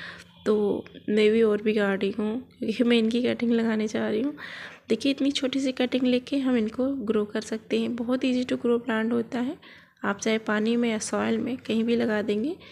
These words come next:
तो लगा दे सकते हैं। देख सकते हैं मतलब जगह जगह से इनके इस तरीके से शॉर्ट्स निकल रही हैं। और इनकी कटिंग देखिए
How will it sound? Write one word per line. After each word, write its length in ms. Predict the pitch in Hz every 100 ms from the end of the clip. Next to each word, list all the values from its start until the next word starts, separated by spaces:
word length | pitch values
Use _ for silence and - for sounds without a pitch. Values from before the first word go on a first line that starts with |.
| - - - -
तो 80 | 277
लगा 280 | 254 214 220
दे 160 | -
सकते 340 | 220 208 - 214
हैं। 120 | 220
देख 140 | 247
सकते 260 | 254 269 -
हैं 80 | 269
मतलब 280 | 254 254 240
जगह 260 | 233 247
जगह 240 | 240 233 240
से 140 | -
इनके 300 | 233 240 269 - - - - -
इस 140 | 240 -
तरीके 280 | 240 -
से 220 | 240 254 254
शॉर्ट्स 440 | - 214 220 -
निकल 280 | 226 233 226
रही 220 | 220 233
हैं। 220 | 226 247 269 - _ _ _ _ _ _ - 208
और 100 | 214
इनकी 200 | 226 254
कटिंग 340 | 240 240 233
देखिए 340 | 220 240 233